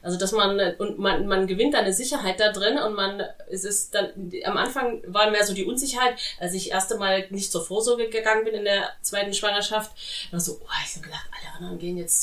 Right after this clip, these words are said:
zu, zu dieser Vorsorge und zu jener Vorsorge und du warst jetzt bei noch gar nichts. Ich kam mir vor wie jemand, der das erste Mal so einen Pfad durch den Wald trampelt, der noch nicht da ist.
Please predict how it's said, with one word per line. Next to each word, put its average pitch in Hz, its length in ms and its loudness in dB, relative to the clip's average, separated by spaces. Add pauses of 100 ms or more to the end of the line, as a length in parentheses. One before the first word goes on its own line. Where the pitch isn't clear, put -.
zu, 170 200 -6
zu 165 160 -8
dieser 226 220 4
Vorsorge 220 420 6
und 165 80 2
zu 160 100 0
jener 214 220 0
Vorsorge 220 420 4
und 147 140 -4
du 156 100 -14
warst - 140 -6
jetzt 151 180 -6
bei 147 80 -10
noch 147 160 -10
gar 180 200 -8
nichts. - 280 -10 (580)
Ich 170 120 -6
kam 220 160 2
mir 220 140 8
vor 226 220 4
wie 214 80 -2
jemand, 226 300 8
der 214 80 6
das 190 80 4
erste 214 260 2
Mal 196 140 4
so 196 60 4
einen 180 80 0
Pfad 180 260 6
durch 214 140 2
den 190 100 0
Wald 175 220 4
trampelt, 165 440 0
der 170 120 0
noch 175 100 -2
nicht 190 220 -2
da 160 160 6
ist. - 340 -6